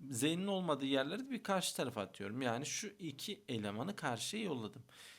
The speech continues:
X, y, z eşittir x artı y olarak karşı tarafa geçti. Peki arkadaşlar bundan sonra z'yi bulmak istiyorum ya. Her tarafı ne yapıyorum? X, y'ye bölüyorum.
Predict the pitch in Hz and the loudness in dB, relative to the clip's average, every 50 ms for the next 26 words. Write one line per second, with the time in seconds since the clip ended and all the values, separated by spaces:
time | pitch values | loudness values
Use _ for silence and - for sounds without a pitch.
0 | - _ - 202 190 185 160 - - - - - - 139 135 139 135 120 107 104 | -20 _ -4 0 2 2 2 2 2 2 2 2 2 4 6 6 6 6 4 2
1 | 101 95 92 98 - 113 117 127 143 175 185 - - - 131 - - 151 127 - | 0 -4 -4 -2 0 2 2 2 2 0 -2 -4 -4 0 2 2 2 0 -2 -6
2 | - - 143 175 190 190 - - - _ - 151 156 185 190 - - - - - | -6 -4 -2 -2 -2 -4 -8 -16 -16 _ -2 0 0 0 0 0 0 2 2 0
3 | - - - - 120 107 104 101 - - - - 214 208 170 135 135 143 135 113 | -2 -2 0 2 2 2 2 0 -4 -6 -4 -4 -4 -4 -2 0 2 4 4 4
4 | 101 101 95 98 95 101 104 - - 170 147 120 104 - - - - 117 156 185 | 2 0 -4 -6 -6 -8 -8 -4 -2 0 0 0 0 -2 -4 -6 -6 -8 -6 -6
5 | 185 143 123 104 - - - 101 - - - - - _ _ - 180 180 170 - | -4 -2 -2 0 0 -2 -4 -6 -10 -14 -18 -18 -18 _ _ -4 -2 -2 0 2
6 | 185 180 180 175 - 185 151 - 127 107 107 127 147 156 143 - 170 165 160 135 | 2 2 2 2 0 0 0 2 2 0 0 0 0 0 0 0 0 0 0 2
7 | 143 143 151 151 156 160 160 160 151 - - - 240 202 151 120 107 107 113 139 | 2 2 2 2 0 0 0 -2 0 0 -2 -2 -2 -2 0 0 0 0 0 0
8 | 165 170 147 - 180 165 160 170 180 170 151 143 - 156 185 220 226 185 170 127 | 0 0 2 2 2 2 2 0 0 0 0 0 0 -2 -4 -4 -4 -4 -4 -2
9 | - - - 165 151 143 131 113 104 104 95 104 98 98 95 | -2 0 2 4 6 6 6 6 4 0 0 -2 -4 -4 -6